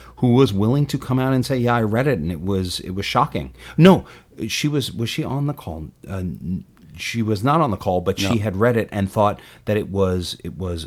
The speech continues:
Speaker 1: very deeply unusual.
Speaker 2: Right.
Speaker 1: And I
Speaker 2: She
Speaker 1: thought she was a very good witness.
Speaker 2: Yeah, and she was. I mean, uh, she was, uh, she was a little bit more reserved in what she wanted to say about the things that she observed, and she didn't wanna
Speaker 1: Mm-hmm.
Speaker 2: go beyond what she observed.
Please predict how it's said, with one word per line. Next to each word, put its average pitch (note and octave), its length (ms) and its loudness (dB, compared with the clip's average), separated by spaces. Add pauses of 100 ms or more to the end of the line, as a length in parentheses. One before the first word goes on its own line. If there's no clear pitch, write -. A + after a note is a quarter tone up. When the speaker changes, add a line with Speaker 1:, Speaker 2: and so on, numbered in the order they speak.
Speaker 1:
very F2 400 -4
deeply F2+ 320 -4
unusual. E2 420 -4
Speaker 2:
Right. F#2+ 100 0
Speaker 1:
And G2 80 2
I G#2 60 2
Speaker 2:
She - 60 -2
Speaker 1:
thought B2 160 2
she A#2 60 -4
was G#2 120 -2
a G2+ 60 0
very A2+ 200 8
good E2+ 140 -4
witness. - 480 -6
Speaker 2:
Yeah, B2 260 4
and C3 140 0
she F#3+ 80 2
was. G#3 260 6
I C#3 100 2
mean, C3+ 280 2
uh, C3 80 2
she D#3+ 340 2
was, D#3 500 4
uh, A#2 720 6
she - 220 -2
was A#2+ 200 2
a A#2+ 40 4
little B2 360 4
bit C3+ 160 6
more B2+ 240 6
reserved G#2+ 640 4
in G#2 60 4
what A2 120 4
she - 120 0
wanted A2 300 2
to - 120 -6
say G#2+ 380 6
about F#2 420 2
the - 80 -20
things G2+ 300 -4
that F#2+ 120 -10
she F2+ 200 -6
observed, F2 500 -4
and F#2+ 80 -4
she - 140 -6
didn't F#2 160 0
wanna G2+ 140 0
Speaker 1:
Mm-hmm. - 40 -8
Speaker 2:
go G2 140 0
beyond G2+ 640 0
what F2+ 160 -6
she G2 180 -4
observed. F#2 520 0